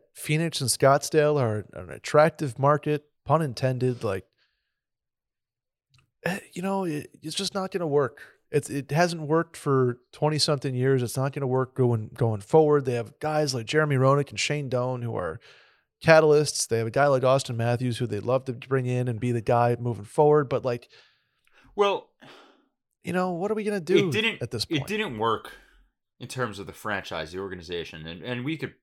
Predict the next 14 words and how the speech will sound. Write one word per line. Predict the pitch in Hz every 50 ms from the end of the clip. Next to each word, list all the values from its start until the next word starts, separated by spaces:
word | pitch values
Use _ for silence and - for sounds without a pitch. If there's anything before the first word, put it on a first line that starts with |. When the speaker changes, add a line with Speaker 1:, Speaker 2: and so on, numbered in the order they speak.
| _ _
Speaker 2:
probably | - 120 104 92 95 92
go | 92 92
on | 90 87 87 -
forever | - 90 87 85 85 85 80 _
for | - 85 78
this, | 73 73 -
so | - - 73 80
I'll | 80
keep | - 104 92 - 82
it | -
sh-, | - - - _ _
really | - 101 90 78
short. | - - 92 78 - - _ -
But | 78 76